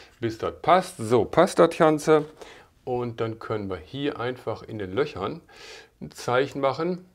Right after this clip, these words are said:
wo wir dann gleich bohren werden. Einmal hier und einmal hier. So, siehst du wohl. Und somit haben wir dann unsere Löcher gekennzeichnet.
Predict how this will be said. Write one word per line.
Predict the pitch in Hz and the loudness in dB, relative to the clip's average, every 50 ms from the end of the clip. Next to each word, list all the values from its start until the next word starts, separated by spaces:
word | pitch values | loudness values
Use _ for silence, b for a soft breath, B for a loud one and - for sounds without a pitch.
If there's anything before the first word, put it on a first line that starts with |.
| _ _ _ _ _ _ _ - b b b b b b b b b - | _ _ _ _ _ _ _ -20 b b b b b b b b b -6
wo | 113 117 113 | -6 -4 -4
wir | 110 | -4
dann | 110 110 104 | -4 -4 -4
gleich | 104 101 101 - - | -4 -4 -4 -6 -8
bohren | 101 95 120 135 139 127 110 104 90 87 | -2 0 2 4 4 4 2 2 -2 -2
werden. | 90 87 87 90 95 104 123 151 196 214 196 - - - _ _ _ _ _ _ _ - _ - _ B B B B B B B _ | -2 -2 -2 0 2 2 4 4 4 2 -2 -8 -12 -20 _ _ _ _ _ _ _ -20 _ -20 _ B B B B B B B _
Einmal | 95 95 92 87 85 | -18 -16 -16 -16 -14
hier | 80 117 135 143 147 156 156 151 - | -12 -10 -6 -4 -4 -4 -4 -6 -8
und | 127 113 113 - - | -10 -12 -12 -10 -10
einmal | 101 95 92 92 90 - - - | -10 -10 -10 -12 -14 -14 -10 -6
hier. | 143 170 185 214 220 208 208 - - _ B B B B B B B B B B _ _ _ _ _ _ _ _ _ _ _ _ _ _ - - | -2 2 4 4 4 4 0 -8 -16 _ B B B B B B B B B B _ _ _ _ _ _ _ _ _ _ _ _ _ _ -14 -12
So, | 104 - - - _ | -12 -12 -12 -16 _
siehst | - 110 - - - | -18 -18 -16 -10 -10
du | 98 87 | -8 -8
wohl. | 87 80 78 - - _ - - - | -8 -10 -12 -14 -20 _ -20 -20 -16
Und | - 101 - | -16 -12 -12
somit | 110 110 101 - | -10 -12 -10 -10
haben | 110 107 | -8 -8
wir | 104 95 | -6 -6
dann | 95 95 - | -8 -8 -10
unsere | 95 95 - 104 92 - - _ | -10 -10 -10 -10 -10 -12 -14 _
Löcher | 87 95 113 113 113 113 104 | -8 -6 -6 -4 -4 -4 -4
gekennzeichnet. | 104 95 - - 127 147 147 - 165 165 165 165 185 185 185 | -4 -4 -2 -2 -2 -2 0 2 0 0 2 0 -2 -2 -2